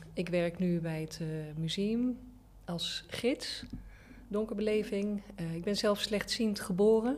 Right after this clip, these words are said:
Dus ik weet niet hoe het is als je ogen het helemaal goed doen.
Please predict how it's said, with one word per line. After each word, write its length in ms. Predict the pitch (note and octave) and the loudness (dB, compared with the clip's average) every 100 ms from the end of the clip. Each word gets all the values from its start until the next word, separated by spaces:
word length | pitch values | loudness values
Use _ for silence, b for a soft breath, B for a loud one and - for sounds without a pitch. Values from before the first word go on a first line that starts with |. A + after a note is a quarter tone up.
| - - | -4 -10
Dus 180 | - | -10
ik 100 | F#3 | -6
weet 180 | F#3+ F#3+ | -6 -4
niet 140 | G3 G3 | -4 -4
hoe 100 | F#3+ | -4
het 120 | F#3+ | -2
is 280 | F#3 - - - - - - - | -2 -4 -10 -20 -20 -20 -20 -8
als 180 | F3+ - | -6 -2
je 80 | - | 0
ogen 240 | F#3+ F3+ | 0 -2
het 100 | F3 | -4
helemaal 220 | F3+ F3 | -2 -2
goed 220 | - G#3 | -2 -2
doen. 280 | E3+ F#3 C4 | 0 -2 -2